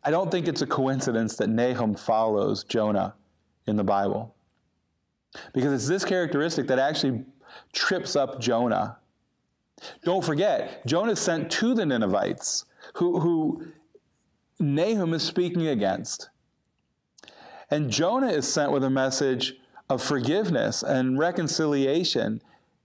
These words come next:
as the re-, as the result of repentance. And it bothers Jonah. But it's a characteristic of God that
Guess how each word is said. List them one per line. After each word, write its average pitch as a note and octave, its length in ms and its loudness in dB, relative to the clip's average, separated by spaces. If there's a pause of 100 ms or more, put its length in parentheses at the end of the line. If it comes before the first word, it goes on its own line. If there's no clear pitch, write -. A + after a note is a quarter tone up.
(800)
as B2+ 180 -2
the C3+ 100 0
re-, C3+ 400 0 (160)
as B2+ 140 0
the C3+ 60 2
result C#3 340 0
of A#2+ 80 -2
repentance. - 760 -4 (1600)
And G3 120 0
it F#3+ 80 0
bothers F3+ 680 2
Jonah. G#2+ 580 0 (2500)
But C#3+ 80 -2
it's C3 80 -4
a C3 40 -2
characteristic D3+ 680 -2
of A2+ 160 -2
God C#3+ 420 0 (2000)
that - 300 -4